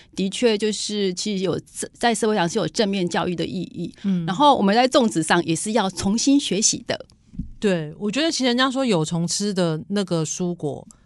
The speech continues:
Speaker 2: 才是真的好东西，因为才是健康的，虫敢吃的给人吃，人吃下去才安心嘛，对不对？所以，呃，一般市面上卖相好的东西其实不见得是好东西。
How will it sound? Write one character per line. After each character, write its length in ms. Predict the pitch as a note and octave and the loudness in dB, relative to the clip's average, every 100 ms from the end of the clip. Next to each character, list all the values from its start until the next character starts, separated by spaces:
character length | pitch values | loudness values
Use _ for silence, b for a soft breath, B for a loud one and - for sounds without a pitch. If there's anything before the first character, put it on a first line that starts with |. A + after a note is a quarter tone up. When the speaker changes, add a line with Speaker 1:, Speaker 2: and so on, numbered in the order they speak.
| b | b
Speaker 2:
才 220 | - E3 | -6 -6
是 180 | E3 G#3 | -4 -4
真 180 | F#3+ F3+ | -2 -2
的 80 | D#3 | -2
好 240 | - - | -6 -10
东 240 | D3 C#3 | -8 -8
西， 320 | C#3 - B2 C#3 | -8 -10 -12 -8
因 80 | F#3 | -6
为 60 | |
才 140 | F3 D#3+ | -4 -4
是 140 | E3+ | -6
健 260 | D#3+ E3 C#3 | -4 -6 -6
康 300 | C3+ B2 B2+ | -10 -10 -10
的， 220 | - E3 - b b | -14 -16 -20 b b
虫 220 | - G3 A#3 | 0 0 4
敢 200 | G#3 E3 | 2 2
吃 240 | - G#3 | -4 -4
的 160 | F#3+ E3+ | -2 -2
给 200 | E3 D3+ | -4 -4
人 240 | D3 D3+ | -4 -6
吃， 360 | - E3 E3 E3+ b b b b b | -6 -6 -6 -10 b b b b b
人 220 | D#3+ F3 F3+ | -2 0 0
吃 220 | - G#3 | -2 -2
下 180 | A3 F#3 | 0 0
去 160 | F#3+ | -2
才 180 | E3+ D3+ | -6 -6
安 280 | C#3+ D3+ D#3 | -6 -8 -8
心 220 | - C#3+ | -8 -8
嘛， 160 | C3+ C#3+ | -8 -10
对 60 | C3+ | -10
不 80 | |
对？ 180 | C3 A#2+ - B B B - | -10 -12 -16 B B B -2
所 120 | C#4+ | 0
以， 160 | C4+ G#3+ B B _ | 2 -2 B B _
呃， 260 | G#3+ G#3 G3+ | 2 4 4
一 100 | D#4 | 4
般 380 | D4 C#4+ D4 | 6 6 4
市 260 | C#4+ - D4 | -2 -2 0
面 200 | C4+ A#3+ | 2 2
上 180 | B3+ A#3 | 2 2
卖 220 | A#3 G#3 | 2 2
相 200 | A3 G3 | 0 0
好 160 | E3+ D3 | 0 -2
的 40 | |
东 200 | D3+ F3+ | 0 -2
西 120 | F#3+ F#3 | -2 -2
其 80 | |
实 80 | F3 | -4
不 240 | F3+ - D#3 | -6 -6 -6
见 320 | D#3 F3+ C#3+ | -2 -4 -2
得 140 | C#3 | -6
是 160 | C3+ C#3+ | -6 -8
好 260 | - - - | -10 -12 -12
东 240 | - - | -14 -14
西。 320 | - - - | -14 -14 -16